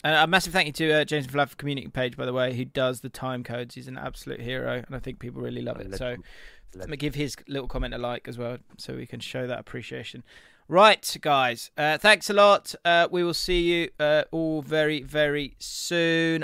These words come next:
Speaker 1: I've got, um, an interview with Sam Vokes I did yesterday, which on League of seventy-two, if you wanna see that today. He's talking about Ronaldo and all sorts. I know we've got a few Wycombe fans actually knocking about, so go check that out. And, uh, on Monday, I'll be back with the Fallout, um,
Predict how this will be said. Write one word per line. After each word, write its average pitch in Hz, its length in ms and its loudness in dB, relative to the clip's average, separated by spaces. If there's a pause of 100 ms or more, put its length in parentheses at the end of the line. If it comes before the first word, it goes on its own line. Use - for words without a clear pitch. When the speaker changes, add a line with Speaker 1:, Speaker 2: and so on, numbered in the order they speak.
Speaker 1:
I've 170 240 2
got, 185 400 4
um, 160 300 4 (100)
an 160 80 -6
interview 170 280 -2
with 160 100 0
Sam 165 240 4
Vokes 160 240 2
I 135 40 -4
did 139 160 -6
yesterday, 131 520 -4
which - 120 -18
on 135 140 -6
League 131 140 -6
of - 40 -10
seventy-two, 131 560 -4
if - 120 -16
you 135 80 -6
wanna 127 160 -8
see - 180 -10
that 127 180 -4
today. 123 300 -8
He's 127 100 -14
talking 131 200 -10
about 123 240 -6 (480)
Ronaldo 127 580 -2
and 123 80 -2
all 127 140 -6
sorts. 123 360 -8
I 131 40 -8
know 131 180 -4
we've 127 80 -4
got 117 100 -6
a - 40 -10
few 131 180 -8
Wycombe 131 240 -8
fans 123 240 -10
actually 123 340 -12 (360)
knocking 123 240 -12
about, 123 300 -6
so 127 100 -16
go 143 180 -2
check - 220 -6
that 139 140 -4
out. 131 300 -2 (400)
And, 143 360 0
uh, 143 280 2
on 143 200 -2
Monday, 156 360 4
I'll 147 100 4
be 139 100 -2
back 143 460 2
with 143 380 -2
the 139 160 -8
Fallout, 139 640 0 (300)
um, 127 340 -4